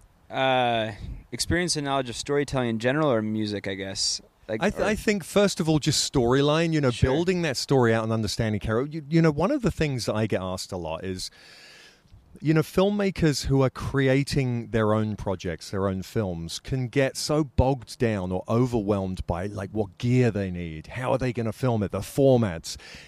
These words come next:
Speaker 2: this, that, and the other, that they almost miss the most important part, which is storytelling, right? You've gotta have a great story up front. And it's just, you know, you've taken this on. You were the D P, basically. You were, you filmed the entire movie?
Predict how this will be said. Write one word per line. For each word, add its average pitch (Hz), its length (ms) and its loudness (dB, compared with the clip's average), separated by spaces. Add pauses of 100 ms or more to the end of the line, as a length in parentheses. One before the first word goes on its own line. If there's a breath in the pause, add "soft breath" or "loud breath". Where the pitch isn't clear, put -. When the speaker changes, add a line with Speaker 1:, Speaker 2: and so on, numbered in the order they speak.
(140)
Speaker 2:
this, 147 240 4
that, 131 180 0
and 117 100 -2
the 113 100 2
other, 110 280 2
that 123 280 0
they 131 380 0 (340)
almost 147 460 2
miss 117 380 2
the 113 100 -4
most 104 320 -4
important 95 460 0
part, 87 200 -6
which 87 160 -8
is - 80 -12
storytelling, 78 680 -10 (100)
right? 98 180 -4
You've 107 140 -2
gotta 139 220 0
have 123 180 -4
a 110 40 -8
great 98 360 -4
story 87 380 -6
up 78 160 -12
front. 73 340 -12 (480 loud breath)
And 135 480 2
it's - 300 2
just, - 360 2 (400)
you 143 160 2
know, 143 100 6
you've 143 360 6
taken 131 400 0
this 110 180 -4
on. 117 200 -2
You 123 120 2
were 110 100 4
the 101 100 2
D 117 260 -2
P, 107 400 -6
basically. 104 480 -4
You 101 160 -2
were, 98 140 -4
you 104 160 -4
filmed 113 540 -2
the 135 100 2
entire 151 380 -4
movie? 226 420 -8